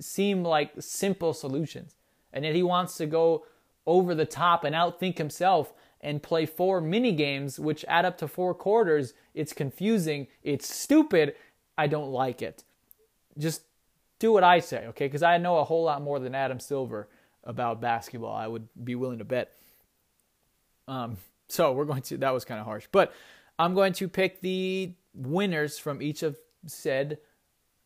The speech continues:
challenges or, or games, festivities on Saturday night. First, well, first, the All-Star Weekend, let me break it down for you. Friday, we have the Celebrity Game at seven P M Eastern. That's on E S P N. That's, I, I do watch that. I do kind of enjoy it.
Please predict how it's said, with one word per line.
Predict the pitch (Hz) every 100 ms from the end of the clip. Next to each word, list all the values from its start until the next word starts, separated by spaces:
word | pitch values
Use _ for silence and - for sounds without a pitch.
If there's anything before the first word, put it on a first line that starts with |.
| _ _
challenges | - 147 123 127 143 170 170
or, | 151 127 123
or | 123 123
games, | 120 117 139 160
festivities | 135 131 - 131 165
on | 151 127
Saturday | - 135 123 139 143
night. | 127 127
First, | - 233
well, | 220
first, | 196 262 302 - -
the | - 160
All-Star | 165 165 156
Weekend, | 147 143 131
let | 143
me | 135
break | 127 123
it | 113
down | 120 123
for | -
you. | 101
Friday, | - 175 202 202
we | 190 175
have | 160
the |
Celebrity | 151 165 165 165 156
Game | 147 151 147 156 - - _
at | - 143
seven | - 151 143
P | 135 147
M | 143 135
Eastern. | 127 139 - 147
That's | 120 -
on | 120 117
E | 139 127
S | 117 117
P | - 113
N. | 120 143
That's, | 156 151 -
I, | - 185
I | - 170
do | 156 165
watch | 147 135 -
that. | 127 120
I |
do | 127 135
kind | 139 123
of | 113
enjoy | 110 113 113
it. | 110